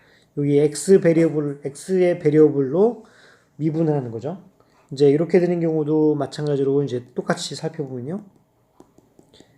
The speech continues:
에프에이 마이너스 에프엑스가 될 거기 때문에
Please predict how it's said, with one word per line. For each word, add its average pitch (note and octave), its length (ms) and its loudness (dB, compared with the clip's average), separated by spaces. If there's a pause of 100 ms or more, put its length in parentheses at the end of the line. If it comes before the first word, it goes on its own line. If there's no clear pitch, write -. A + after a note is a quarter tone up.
(140)
에프에이 E3+ 380 4
마이너스 D#3 680 -2
에프엑스가 C#3+ 720 -2
될 C#3 160 -2
거기 B2 240 -6
때문에 C#3+ 500 -6